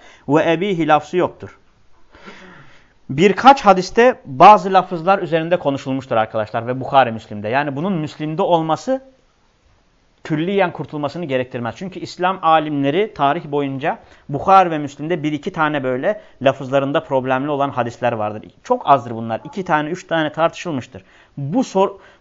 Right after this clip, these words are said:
bu da onlardan bir tanesidir. Sorunlu olanlardan bir tanesidir. Yani Allahu alem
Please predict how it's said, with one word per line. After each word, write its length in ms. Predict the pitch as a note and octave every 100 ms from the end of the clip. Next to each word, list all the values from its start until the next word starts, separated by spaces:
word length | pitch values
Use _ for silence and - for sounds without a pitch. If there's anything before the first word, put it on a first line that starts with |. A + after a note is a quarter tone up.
| D3+
bu 200 | F#3 G#3+
da 120 | A#3+
onlardan 520 | G3+ F#3 F3 F#3 F3
bir 60 | -
tanesidir. 380 | A#2+ A2+ A2+
Sorunlu 420 | A2+ - C#3+ D3 E3+
olanlardan 600 | C3 A#2+ A2+ A2+ A2 G#2+
bir 60 |
tanesidir. 460 | G#2 G2+ G2+ - -
Yani 180 | B2+ C#3
Allahu 480 | C#3+ D#3 G3+ F3+
alem 300 | D3 D#3+ A#3+